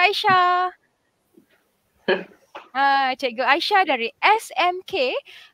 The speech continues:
Speaker 1: uh, Panco Seremban. Okey, jadi, ah, okey. Jadi pada musim, ah, kita masih ber-P D P R. Ah, kita masih ber-P D P R dan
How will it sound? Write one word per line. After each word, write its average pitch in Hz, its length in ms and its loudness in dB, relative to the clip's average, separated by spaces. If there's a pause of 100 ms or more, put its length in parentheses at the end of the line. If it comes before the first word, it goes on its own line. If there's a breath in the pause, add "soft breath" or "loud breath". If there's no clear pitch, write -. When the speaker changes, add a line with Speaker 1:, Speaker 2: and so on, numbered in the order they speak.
Speaker 1:
uh, 277 440 4
Panco 349 560 -2
Seremban. 226 1400 -4 (240)
Okey, 320 320 -8
jadi, 285 360 -8 (520 loud breath)
ah, 208 400 -6
okey. - 240 -18 (240 soft breath)
Jadi 294 320 -6
pada 294 400 0
musim, 285 640 -8
ah, 240 160 -4
kita 277 400 -8
masih 330 320 -4
ber-P 302 320 -8
D - 80 -4
P 381 80 -8 (320)
R. 220 40 -8 (240)
Ah, 226 200 -8
kita - 240 -4
masih 302 240 -8
ber-P 320 320 -10
D 320 80 -10
P 349 80 -8
R 381 320 0
dan 349 320 0